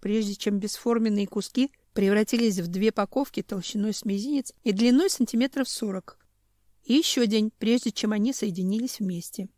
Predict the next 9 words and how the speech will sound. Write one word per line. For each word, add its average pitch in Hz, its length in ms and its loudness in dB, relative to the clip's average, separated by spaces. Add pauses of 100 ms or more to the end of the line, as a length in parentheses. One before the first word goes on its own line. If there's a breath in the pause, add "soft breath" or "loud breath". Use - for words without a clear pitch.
(920)
А - 120 -4
потом 233 280 2
Семен 302 400 0
извлек 233 360 0
из 202 140 0
воды 190 280 -2
то, 269 220 -4
что - 180 -12
получилось. 202 720 -6